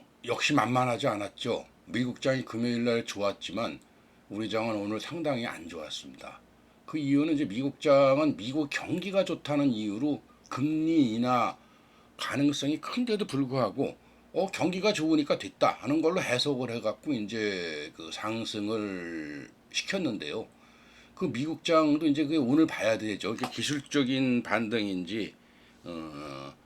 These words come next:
아니면 이제 그 완연한 반등의 시작인지는 미국 장도 오늘 봐야 됩니다.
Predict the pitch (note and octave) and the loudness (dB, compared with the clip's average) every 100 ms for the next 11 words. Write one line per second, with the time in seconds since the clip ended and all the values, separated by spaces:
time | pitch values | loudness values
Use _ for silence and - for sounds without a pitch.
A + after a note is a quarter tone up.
0 | - G2+ A#2 A2+ B2 G#2+ G2 G#2+ G2+ F#2 | -6 -2 0 0 0 -2 -2 0 -2 -4
1 | - F2 D#2+ D2 - - - G#2+ A#2+ A#2+ | -8 -8 -8 -10 -14 -14 -6 -2 2 2
2 | A#2+ F#2+ G2+ G#2+ A2 - G#2+ G2 F#2 E2+ | 0 0 0 0 0 0 0 0 -2 -4
3 | G#2 A#2 A2 - - - G2+ - G2 F#2+ | -4 -4 -6 -14 -20 -10 -8 -6 -8 -6
4 | F2+ F#2 - D#2 D#2 C2+ - - | -6 -6 -8 -8 -10 -14 -16 -18